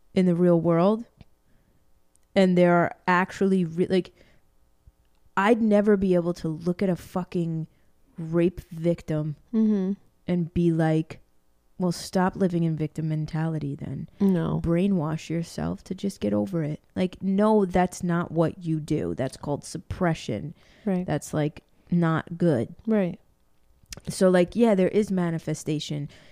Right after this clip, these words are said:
Speaker 1: You can manifest certain things to a certain extent.
Speaker 2: But you also have to work for that shit too.
Speaker 1: You have to work for it. And also, you have to understand that we don't live in an equitable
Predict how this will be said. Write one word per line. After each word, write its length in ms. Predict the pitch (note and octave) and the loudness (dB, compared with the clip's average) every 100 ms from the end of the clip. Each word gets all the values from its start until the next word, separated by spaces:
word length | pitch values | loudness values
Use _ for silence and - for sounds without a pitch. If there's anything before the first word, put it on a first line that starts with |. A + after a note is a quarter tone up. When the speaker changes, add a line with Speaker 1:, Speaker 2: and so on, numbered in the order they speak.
| - | -6
Speaker 1:
You 100 | F#3+ | -4
can 320 | - - G3+ | -4 -4 -2
manifest 640 | F#3+ F3+ E3+ - E3 - - | 0 0 -2 -4 -6 -6 -16
certain 400 | - E3+ D#3+ E3 | -8 -6 -6 -6
things 380 | - E3+ D#3+ - | -2 -2 -2 -6
to 160 | - | -4
a 60 | F#3 | -4
certain 380 | - - B2+ F3 | -4 -6 -6 -6
extent. 600 | E3 - - F3 C3+ - - | -8 -10 -6 -6 -6 -8 0
Speaker 2:
But 240 | G#3 G3+ | 4 4
you 140 | G#3 E3+ | 2 2
also 280 | F#3+ - G3 | 0 2 2
have 120 | F#3 | 2
to 100 | F3 | -2
work 320 | D#3 E3+ D#3+ | 0 -2 -2
for 140 | - E3 | -4 -2
that 200 | D#3 D3+ | -2 -2
shit 260 | - D3+ | -4 -6
too. 320 | - D#3+ C#3 - - - - | -6 -6 -6 -8 -16 -20 -2
Speaker 1:
You 60 | A#3+ | 0
have 100 | A#3+ | 4
to 100 | A#3 | 2
work 360 | F#3+ G#3 G#3 | 4 4 2
for 240 | - B3 C4 | -2 2 4
it. 140 | B3 - - - | 2 -6 -20 -6
And 180 | A3 A3 - | -2 -2 0
also, 800 | F#3+ F3+ F3+ - G#3 A3 C4+ C4+ - - - | 2 2 0 0 0 2 2 -2 -10 -18 -2
you 140 | G3 | 0
have 220 | F#3+ F#3+ | 2 0
to 120 | G3+ - | 0 0
understand 840 | G3 F#3+ F#3 - F3 E3+ G3+ A#3+ - - - - | 2 2 0 -2 -2 0 0 -2 -6 -16 -12 0
that 140 | F#3+ | 0
we 200 | F3 F#3+ | 2 2
don't 420 | F3+ B3 - G3+ | 4 4 4 2
live 340 | G3 G3 A3 G#3 | 4 6 6 4
in 140 | G#3 G3 | 2 4
an 140 | F#3+ - | 2 0
equitable 840 | F#3+ - G#3 G#3 G#3 G#3 A#3 A#3+ | -2 0 0 2 2 4 4 2